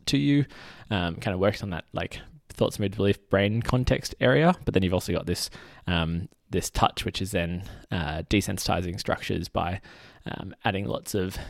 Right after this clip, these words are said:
external signal, um, which can then change how you're sort of experiencing pain. So I know that might all sound,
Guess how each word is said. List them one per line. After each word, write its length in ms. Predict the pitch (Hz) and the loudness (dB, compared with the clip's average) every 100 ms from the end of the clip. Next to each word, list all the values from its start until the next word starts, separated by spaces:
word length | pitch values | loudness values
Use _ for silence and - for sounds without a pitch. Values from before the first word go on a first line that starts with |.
| - - | -14 -14
external 420 | - 110 85 85 | -6 -2 0 -2
signal, 640 | - - 92 85 110 170 - - | -2 -4 -4 -2 0 0 -2 -8
um, 400 | - 104 - - - | -6 -6 -8 -12 -8
which 220 | - - - | -6 -4 -4
can 140 | 87 | -6
then 380 | 85 76 95 - - | -6 -6 -10 -14 -10
change 320 | - 82 82 | -4 -2 -2
how 340 | - - 92 - - - - - | -6 -6 -6 -10 -20 -20 -20 -12
you're 120 | 98 | -10
sort 160 | 98 110 | -8 -8
of 0 | |
experiencing 480 | - - - - - | -8 -6 -6 -8 -10
pain. 260 | 101 - | -8 -8
So 100 | 104 | 0
I 40 | 120 | 4
know 80 | 143 | 6
that 160 | 143 | 6
might 180 | 123 131 | 4 4
all 120 | 123 | 4
sound, 380 | 113 120 120 - | 6 6 4 -2